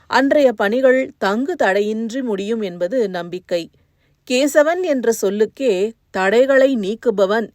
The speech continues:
என்றுதான் பொருள். வாழ்வில் ஏற்படும் தடைகளை கடக்கும் இப்பாடலை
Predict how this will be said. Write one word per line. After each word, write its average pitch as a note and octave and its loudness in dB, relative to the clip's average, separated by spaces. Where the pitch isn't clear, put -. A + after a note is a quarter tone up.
என்றுதான் F#3+ -6
பொருள். F3 -6
வாழ்வில் D#4+ 4
ஏற்படும் C4 4
தடைகளை B3+ 2
கடக்கும் B3+ -4
இப்பாடலை G3 -2